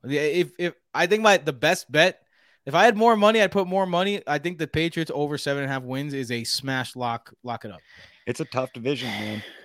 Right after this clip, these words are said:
Speaker 2: That's all I
Speaker 3: wouldn't
Speaker 2: gotta
Speaker 3: want
Speaker 2: keep
Speaker 3: that.
Speaker 2: saying.
Speaker 1: It's a tough division that they've owned.
Speaker 2: You're talking about they gotta get, like, at least one win against almost all of their divisional
Speaker 3: Oh, Bill,
Speaker 2: opponents.
Speaker 3: Bill
Speaker 2: And
Speaker 3: Belichick's
Speaker 2: that's
Speaker 3: a
Speaker 2: tough.
Speaker 3: five hundred, five hundred coach without Tom Brady
Speaker 2: Yeah.
Speaker 3: in his
Speaker 2: No,
Speaker 3: career.
Speaker 2: it's true. I'm not, I'm not saying, like, seven and a half is, is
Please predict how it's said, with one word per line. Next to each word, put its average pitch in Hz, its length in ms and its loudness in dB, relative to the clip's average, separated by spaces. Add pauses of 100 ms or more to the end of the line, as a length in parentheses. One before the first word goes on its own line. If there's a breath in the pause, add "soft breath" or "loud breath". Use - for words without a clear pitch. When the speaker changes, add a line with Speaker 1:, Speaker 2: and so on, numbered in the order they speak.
(120)
Speaker 2:
That's 110 140 -4
all 113 80 4
I - 60 4
Speaker 3:
wouldn't 120 80 2
Speaker 2:
gotta 117 120 2
Speaker 3:
want - 60 -12
Speaker 2:
keep 117 100 -8
Speaker 3:
that. - 80 -12
Speaker 2:
saying. 107 320 -6 (460 soft breath)
Speaker 1:
It's - 100 -20
a 147 40 -14
tough 190 180 2
division 165 320 0
that 147 100 -2
they've 143 180 2
owned. 127 400 -4 (200)
Speaker 2:
You're 110 100 -4
talking 135 260 4
about 127 200 4
they 120 80 2
gotta 127 160 6
get, 117 180 4
like, 110 180 2 (120)
at 110 140 -2
least 123 360 -4
one 104 480 0
win 104 180 0
against 95 300 -4
almost 95 320 -4
all 92 180 2
of 92 60 -2
their 90 140 -4
divisional 90 340 -2
Speaker 3:
Oh, 87 60 -2
Bill, 147 180 4
Speaker 2:
opponents. 85 240 -4
Speaker 3:
Bill 139 120 2
Speaker 2:
And 139 80 -2
Speaker 3:
Belichick's 147 260 4
Speaker 2:
that's 139 240 0
Speaker 3:
a 127 60 -6
Speaker 2:
tough. 120 80 -4
Speaker 3:
five 123 240 4
hundred, 120 500 -4 (160)
five 113 200 0
hundred 117 220 -4
coach 104 260 -4
without 90 240 -8
Tom 92 220 -8
Brady 90 300 -12 (880)
Speaker 2:
Yeah. 143 120 -4
Speaker 3:
in 110 80 -2
his 98 200 -8
Speaker 2:
No, 104 120 -8
Speaker 3:
career. 185 160 0
Speaker 2:
it's 180 100 -6
true. 196 220 -2
I'm 123 100 2
not, 143 180 2
I'm 131 160 0
not 151 160 0
saying, 147 280 -4
like, 123 200 -2
seven 135 240 0
and 135 100 -2
a - 20 -2
half 139 240 -4
is, 113 200 -10
is 101 240 -6